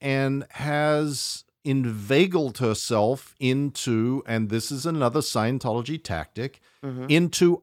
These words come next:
Speaker 1: other organizations.
Speaker 2: That are doing the real work.
Speaker 1: Pretending
Speaker 2: Yeah.
Speaker 1: pretending that she is just like them. So she goes and has her picture taken with the district attorney for Los Angeles County, Jackie Lacey,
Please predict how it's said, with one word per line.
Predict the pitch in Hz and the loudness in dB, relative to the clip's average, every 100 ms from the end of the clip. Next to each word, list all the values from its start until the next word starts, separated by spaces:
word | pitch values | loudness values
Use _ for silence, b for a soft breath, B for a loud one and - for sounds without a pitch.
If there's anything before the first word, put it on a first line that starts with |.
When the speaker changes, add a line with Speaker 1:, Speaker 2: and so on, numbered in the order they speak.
| 135 | 6
Speaker 1:
other | 151 180 214 - | 6 8 4 4
organizations. | 165 156 151 151 147 131 160 214 - 92 76 - - - _ _ | 6 6 6 2 2 2 2 2 0 -2 -8 -14 -16 -16 _ _
Speaker 2:
That | 151 156 | 6 8
are | - 151 | 8 6
doing | 135 165 147 | 6 8 8
the | 135 131 | 8 8
real | 214 185 | 10 10
work. | 185 | 10
Speaker 1:
Pretending | 156 143 170 - _ | 10 8 4 -2 _
Speaker 2:
Yeah. | - 139 - _ _ | -2 -2 -2 _ _
Speaker 1:
pretending | 170 165 - 220 220 175 151 | 2 2 4 6 6 4 2
that | 143 139 | 0 -2
she | - - 190 | -4 -2 2
is | 190 160 | 2 2
just | - 165 156 - | 0 0 0 2
like | 147 143 - | 2 2 0
them. | 190 226 135 98 95 | 2 4 4 2 -2
So | - 165 156 151 | 0 4 6 4
she | - 214 | 0 -2
goes | 208 214 185 | 4 4 4
and | 190 | 0
has | 165 185 175 | 0 0 0
her | 185 | -2
picture | 180 226 214 - | -2 -4 -4 -4
taken | 196 185 156 151 131 | -2 0 0 0 0
with | 127 123 123 - _ _ _ | 2 2 2 -4 _ _ _
the | 135 | 0
district | 135 175 180 180 165 | 2 2 2 0 -4
attorney | 147 - 180 208 185 | -4 -2 2 4 2
for | 143 143 | 0 0
Los | 147 143 160 | 2 0 0
Angeles | 156 139 135 123 | -2 -2 -4 -4
County, | - 190 214 165 | -2 2 2 2
Jackie | 135 151 156 120 | 2 2 2 0
Lacey, | 113 147 196 - 113 175 | 2 4 2 -2 -2 -4